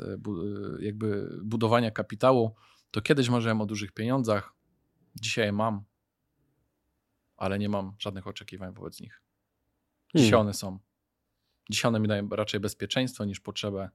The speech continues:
Speaker 1: uzewnętrzniania się gadżetami i tak dalej. Także cieszę się z takiej dojrzałości rozwoju nie tylko finansowego, ale myślę, że trochę takiego okiełznania mózgu,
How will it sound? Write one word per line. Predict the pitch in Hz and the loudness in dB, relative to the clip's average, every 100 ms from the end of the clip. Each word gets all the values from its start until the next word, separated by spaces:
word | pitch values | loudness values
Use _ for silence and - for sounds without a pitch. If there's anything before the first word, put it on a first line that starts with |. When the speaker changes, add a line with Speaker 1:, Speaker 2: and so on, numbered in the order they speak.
| _ _ _ _ _ - | _ _ _ _ _ -8
Speaker 1:
uzewnętrzniania | 101 101 101 - 110 101 | -4 -2 0 0 0 0
się | 95 104 92 98 _ | -2 -2 -4 -8 _
gadżetami | 104 95 101 101 95 | -2 -2 -2 -4 -6
i | 101 | -12
tak | 95 | -12
dalej. | 95 92 101 _ - - - - | -8 -8 -8 _ -20 -18 -16 -18
Także | _ 98 104 | _ 0 0
cieszę | - 120 117 | 0 0 0
się | 110 | -4
z | |
takiej | - 107 110 | -4 -4 -2
dojrzałości | 107 107 107 110 110 - 107 | 0 2 2 0 -2 -4 -4
rozwoju | 101 104 104 107 | -2 -4 -2 0
nie | 104 104 | 0 -4
tylko | 117 110 | -6 -8
finansowego, | - 107 101 107 147 160 120 110 _ - - - - | -4 -4 -2 -4 -4 -2 -2 -4 _ -20 -20 -20 2
ale | 117 113 | 6 6
myślę, | 113 113 | 4 2
że | 104 | -2
trochę | 104 98 101 101 _ _ _ | -4 -4 -4 -4 _ _ _
takiego | - 101 104 104 | -8 -6 -2 -2
okiełznania | 107 - 107 107 110 107 98 - _ _ 113 | -2 -2 0 2 2 2 -2 -8 _ _ 2
mózgu, | 107 107 104 | 2 4 0